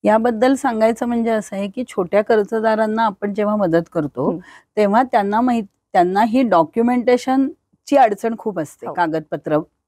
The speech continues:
Speaker 1: द्यायची. त्याच्यामुळे ते लोक सावकारांकडे जाण्याची शक्यता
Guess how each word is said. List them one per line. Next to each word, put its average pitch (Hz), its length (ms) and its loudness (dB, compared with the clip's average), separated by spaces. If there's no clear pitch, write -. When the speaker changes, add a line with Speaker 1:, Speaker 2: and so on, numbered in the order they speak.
Speaker 1:
द्यायची. 147 340 -6
त्याच्यामुळे 262 440 4
ते 285 200 4
लोक 277 180 2
सावकारांकडे 254 800 2
जाण्याची 220 440 -4
शक्यता 202 560 -8